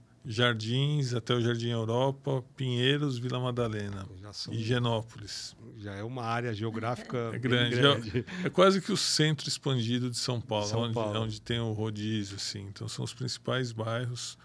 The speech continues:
Speaker 2: E aí vocês anunciam esses imóveis todos, é, dão um destaque pra alguns, vocês escolhem como?
Speaker 1: Então, a gente tem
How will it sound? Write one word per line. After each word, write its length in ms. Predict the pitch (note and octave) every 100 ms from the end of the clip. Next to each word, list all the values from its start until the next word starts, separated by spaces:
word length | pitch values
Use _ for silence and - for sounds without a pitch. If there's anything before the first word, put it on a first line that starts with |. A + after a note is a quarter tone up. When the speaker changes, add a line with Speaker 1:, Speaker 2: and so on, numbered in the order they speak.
| -
Speaker 2:
E 100 | B2
aí 80 | A#2
vocês 280 | B2 C3+ C3+
anunciam 920 | C3+ C3 - - C3 B2+ A#2 G#2+ G2+ F#2+ G2
esses 300 | G2+ - G2
imóveis 680 | G#2 G#2+ B2+ D#3+ D3+ B2 -
todos, 920 | - B2 D3+ D#3 D#3 D3+ C3 A2 A2+
é, 100 | A2
dão 240 | G2 A#2 C3
um 200 | C3 A2+
destaque 640 | G2+ G#2 - A#2+ C3+ -
pra 160 | G#2 G#2+
alguns, 400 | G#2 G#2 C3 C3+
vocês 180 | B2 G#2+
escolhem 400 | G2+ - A#2+ A2+
como? 400 | - A2+ A2 F#2 - - -
Speaker 1:
Então, 180 | - G#2
a 60 |
gente 280 | G#2+ B2 -
tem 600 | - C#3+ D3 C#3+ C3 A2+